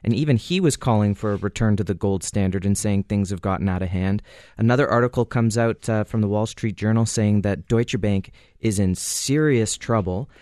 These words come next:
and the Brexit is only pushing that further. Soros is saying that this Brexit is going to really push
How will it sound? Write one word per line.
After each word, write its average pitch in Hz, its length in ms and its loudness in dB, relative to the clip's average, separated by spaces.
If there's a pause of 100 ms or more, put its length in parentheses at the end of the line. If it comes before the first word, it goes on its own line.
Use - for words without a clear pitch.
(160)
and 107 160 4
the 104 60 4
Brexit 131 540 2
is 104 180 -2
only 104 240 -2
pushing 113 460 2
that 95 200 0
further. 113 460 0
Soros 110 500 0
is 107 120 -2
saying 104 340 2
that 101 200 -2
this 117 100 -2
Brexit 107 480 -4
is 95 160 -4
going 104 260 2
to 98 80 0
really 117 560 0
push - 380 -6